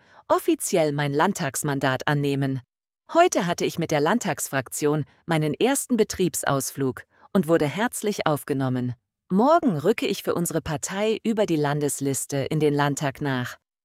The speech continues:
Ich habe mich sehr auf diesen Tag gefreut. Gleichzeitig merke ich vor allem,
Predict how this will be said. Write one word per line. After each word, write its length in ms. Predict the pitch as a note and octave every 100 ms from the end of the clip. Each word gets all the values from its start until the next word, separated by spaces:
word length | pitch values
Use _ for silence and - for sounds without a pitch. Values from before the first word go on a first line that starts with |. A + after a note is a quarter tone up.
| _ -
Ich 240 | D#4+ -
habe 220 | C4+ G#3+
mich 240 | F#3 D3+ -
sehr 320 | E3 D#3 -
auf 120 | -
diesen 280 | D3+ C#3+ C#3
Tag 240 | D3+ C3
gefreut. 560 | D3 - C#3 C3 B2 - _ _ _ -
Gleichzeitig 720 | G3 D4+ - - E3+ D#3+ C#3+
merke 280 | D3+ F3+ G3+
ich 140 | -
vor 160 | - -
allem, 320 | D#3+ D#3 D3+